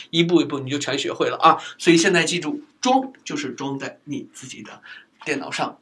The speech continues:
只能在自己电脑上做版本控制啊。好了，这个你先知道，那么接下来咱们就可以去安装了。安装的时候啊，得是这样的，现在坐在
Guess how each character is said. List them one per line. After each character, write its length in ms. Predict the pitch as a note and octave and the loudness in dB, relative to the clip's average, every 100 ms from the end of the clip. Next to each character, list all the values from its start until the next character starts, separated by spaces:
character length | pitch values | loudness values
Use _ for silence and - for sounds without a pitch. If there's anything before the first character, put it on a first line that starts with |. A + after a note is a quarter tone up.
| _ | _
只 140 | C#3+ | 0
能 180 | C3+ C#3 | 0 0
在 100 | C#3+ | -2
自 160 | C3+ F3 | -6 -10
己 140 | B2+ | -8
电 180 | C3+ C#3+ | -6 -6
脑 80 | C3 | -8
上 200 | C3+ - | -12 -12
做 120 | - A#2 | -10 -8
版 160 | A#2 A2+ | -8 -10
本 80 | C3+ | -10
控 160 | C3 | -8
制 80 | C3+ | 2
啊。 160 | E3+ D#3+ | 4 6
好 140 | F3+ | 10
了， 100 | G3+ | 12
这 180 | E4+ F4 | 12 12
个 80 | B3+ | 12
你 100 | G#3 | 10
先 180 | A3+ A3+ | 8 8
知 100 | A#3+ | 10
道， 220 | F#3+ - - - | 10 10 -6 8
那 80 | A3 | 10
么 100 | F#3 | 10
接 180 | G#3+ C#4+ | 10 10
下 200 | A#3+ D#3 | 12 12
来 160 | G3 | 10
咱 180 | G3 C#3+ | 8 2
们 80 | D#3 | 4
就 160 | E3+ | 4
可 140 | D3 D3 | 4 2
以 80 | D3 | 4
去 100 | D#3+ | 4
安 240 | E3+ D#3+ | 2 4
装 160 | F3 F3 | 6 6
了。 160 | C3+ - - | 4 -2 4
安 240 | B3 D4+ D#4 | 12 12 12
装 160 | F4 | 12
的 100 | E4 | 12
时 160 | - F3 | 12 8
候 140 | E3 | 8
啊， 260 | C#3+ D#3+ C3 - | 8 6 6 4
得 240 | D3 C#3 | 4 4
是 240 | - G#3+ | -2 0
这 100 | G#3 | 10
样 180 | D#4 - | 12 12
的， 200 | C3 - - - - - | 6 -4 -14 -18 -14 6
现 260 | F4 D#4 | 12 12
在 320 | C4+ C4+ - - | 12 10 8 4
坐 200 | D#4 A#3 | 10 10
在 360 | A#3 F#3 E3+ | 12 8 8